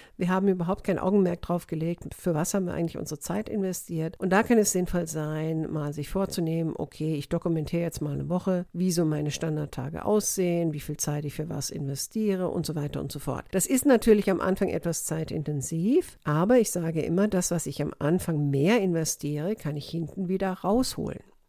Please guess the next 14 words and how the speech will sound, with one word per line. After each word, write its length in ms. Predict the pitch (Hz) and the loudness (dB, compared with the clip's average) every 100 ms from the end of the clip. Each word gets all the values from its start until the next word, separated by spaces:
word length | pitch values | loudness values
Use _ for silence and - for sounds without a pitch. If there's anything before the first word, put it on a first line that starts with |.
| _ _ _ _ _ _ | _ _ _ _ _ _
Wenn 200 | 180 214 | 0 2
es 140 | 233 226 | 2 0
sich 140 | 190 | 0
um 100 | 175 | 0
Arbeitsaufgaben 1200 | - 220 349 196 - - 202 - 190 87 180 131 | 0 2 2 2 -2 -10 -14 -10 -8 -6 -6 -8
handelt 400 | 143 170 190 - | -8 -4 -4 0
oder 180 | 262 302 | 0 2
vielleicht 400 | 320 320 392 - | 2 2 0 -4
sogar 320 | 254 220 - | -2 0 0
Aufgaben 640 | 190 202 - 180 165 - | 0 -2 -2 -2 -2 -2
im 280 | - 156 147 | -2 0 0
Haushalt, 600 | 156 185 196 165 156 165 | 0 0 0 0 -2 -2
also 160 | 156 151 | -6 -6
privat, 640 | 170 160 165 165 170 247 | -6 -4 -2 -2 -2 -4